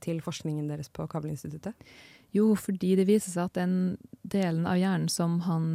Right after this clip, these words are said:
Speaker 2: eh, legen fjerna, det involverte en del som heter hippocampus. Så på grunn av Henry Molaison så vet vi at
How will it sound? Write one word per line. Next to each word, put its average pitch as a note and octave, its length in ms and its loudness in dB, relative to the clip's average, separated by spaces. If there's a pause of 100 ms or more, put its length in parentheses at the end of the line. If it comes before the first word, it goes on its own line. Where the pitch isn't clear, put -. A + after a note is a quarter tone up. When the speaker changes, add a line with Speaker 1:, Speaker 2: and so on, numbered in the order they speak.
Speaker 2:
eh, D#3+ 880 -4
legen E3+ 460 -2 (180)
fjerna, G#3 460 4 (520)
det F3+ 300 2
involverte F3+ 460 0
en E3 100 2
del D#3 160 -2
som E3 160 -2
heter D#3 160 -4
hippocampus. - 760 -6 (840)
Så - 160 0
på - 80 0
grunn F#3+ 480 6
av F3+ 380 0 (340)
Henry F3 320 0
Molaison F3 540 4 (160)
så - 180 -2
vet F3+ 340 0
vi E3 140 0
at - 300 -8